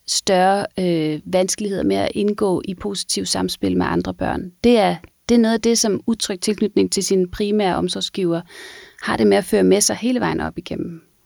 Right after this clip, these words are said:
barndommen. Vi ved, utryg tilknytning tidligt på en eller anden måde hænger sammen med dårligere sociale kompetencer senere. Og når man så kommer i dagtilbud med et, kan man sige, dårligere fundament for at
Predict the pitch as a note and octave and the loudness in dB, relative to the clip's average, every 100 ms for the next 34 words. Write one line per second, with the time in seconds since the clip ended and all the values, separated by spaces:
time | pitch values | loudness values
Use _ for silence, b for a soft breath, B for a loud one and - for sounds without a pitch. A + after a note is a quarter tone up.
0 | _ - E3 F3+ E3+ F3 G#3 B3 - B3 | _ -2 0 0 -2 -4 -2 -2 0 -2
1 | - G#3 - G#3+ A3 G#3 - - - C#4 | -2 -6 -2 -2 0 -2 -2 -4 -2 0
2 | C#4 C4+ B B B _ - D4 B3+ A#3 | 0 -2 B B B _ -2 0 2 4
3 | A3 A3+ A3 G3+ G3 - G3 - G#3 F#3+ | 4 2 2 0 0 0 0 0 2 2
4 | F#3 B B B B - F#3+ F#3+ G2 - | 0 B B B B -6 -2 -2 -4 -4
5 | - - - F#3 - F#3 F3+ - F#3+ G3+ | -8 -8 -10 -10 -8 -10 -8 -6 -6 -6
6 | F#3+ G3 F#3 B B B B - A#3+ B3 | -6 -6 -8 B B B B 2 4 4
7 | A#3 D4 D4+ - _ - C#4 C4+ A#3 G3+ | 4 2 0 -4 _ 2 4 6 2 0
8 | G#3 B3+ C#4 A3+ G#3+ G3+ F#3 b b b | 0 0 0 0 2 2 0 b b b
9 | - A#3 A3 G#3+ _ _ _ - - A#3 | 4 6 6 2 _ _ _ -20 -4 -2
10 | A3 - A#3 - A3 G#3+ B3 B3 F#3+ - | 2 2 0 2 4 4 4 4 2 2
11 | A3 G#3 G3+ A3 A#3 - - G#3+ G#3+ G#3 | 4 4 4 4 2 -2 2 4 4 -2
12 | _ _ _ _ _ G#3+ G3 | _ _ _ _ _ 4 4